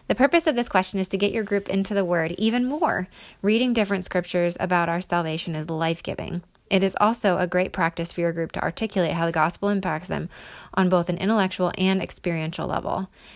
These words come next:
If your group struggles with this question, feel free to simply assign different members to read the passages below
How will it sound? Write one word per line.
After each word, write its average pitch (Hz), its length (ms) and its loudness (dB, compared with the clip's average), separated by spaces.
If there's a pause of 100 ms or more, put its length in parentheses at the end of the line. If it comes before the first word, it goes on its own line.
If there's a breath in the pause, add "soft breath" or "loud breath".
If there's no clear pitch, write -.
(100)
If 185 140 -4
your 202 100 4
group 214 220 0
struggles 214 360 0
with 233 120 -6
this - 140 -6
question, 165 380 -2
feel 202 160 2
free 240 180 0
to 254 80 4
simply 202 360 0
assign 180 420 0
different 190 340 -2
members 165 320 -2
to - 120 -6
read 170 160 -2
the - 40 -10
passages 185 480 -2
below 175 360 2